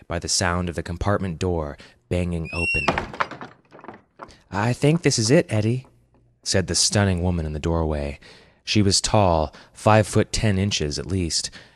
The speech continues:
with Slavic cheekbones, piercing blue eyes, and she was rounded with child.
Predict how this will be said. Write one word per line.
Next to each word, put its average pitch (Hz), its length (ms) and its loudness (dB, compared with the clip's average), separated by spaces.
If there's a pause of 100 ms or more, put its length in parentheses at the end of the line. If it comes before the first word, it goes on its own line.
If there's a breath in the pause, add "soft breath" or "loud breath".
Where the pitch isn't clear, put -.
with 95 100 -2
Slavic 101 600 2
cheekbones, 82 840 -2 (160 loud breath)
piercing 101 520 2
blue 90 300 2
eyes, 78 600 0 (520 loud breath)
and 98 140 2
she - 100 4
was 107 160 4
rounded 101 460 2
with 71 160 -10
child. 76 560 -4